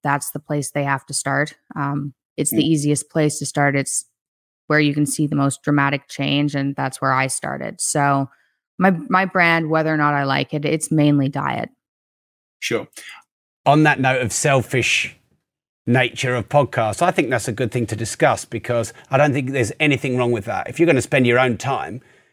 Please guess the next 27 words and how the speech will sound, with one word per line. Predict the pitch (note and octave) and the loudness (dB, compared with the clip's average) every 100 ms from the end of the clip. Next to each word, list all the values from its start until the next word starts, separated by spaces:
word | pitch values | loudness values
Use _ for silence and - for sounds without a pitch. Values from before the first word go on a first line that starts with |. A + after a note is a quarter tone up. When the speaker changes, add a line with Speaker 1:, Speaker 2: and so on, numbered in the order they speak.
| - | -4
Speaker 2:
surely | - D#3+ C#3 | 4 4 4
you're | |
gonna | C3+ C3 | 2 0
wanna | B2+ B2+ | 0 0
do | B2+ | 0
something | A2+ C#3+ B2+ | 0 0 0
you're | B2 A2+ | 2 2
gonna | B2 A2+ | 2 2
get | B2+ - | 0 0
personal | B2+ - A#2+ | -2 0 0
benefit | B2+ B2+ A#2 A2 | 0 0 -2 -8
from. | - F2+ G#2 G#2+ | -8 -8 -6 -8
And | G#2+ - - - - | -10 -14 -20 -12 0
you, | - - _ | 0 0 _
you'll | C#3+ E3 D#3+ | 2 4 4
end | D#3 | 2
up | D3 D3 | 0 -2
being, | C#3 C3+ | -4 -2
what, | C3 | -4
episode | B2 - C#3+ C3 | -4 -4 -4 -2
five | - C3+ C3 | -2 0 0
hundred | C#3 C#3 C#3 | -2 -2 -2
and | - | -2
ten, | D3 D3 | -2 -2
something | - D3 C#3+ | -4 -6 -2
like | C3+ C#3 | 0 2
that, | C#3+ C#3 - | 0 0 -10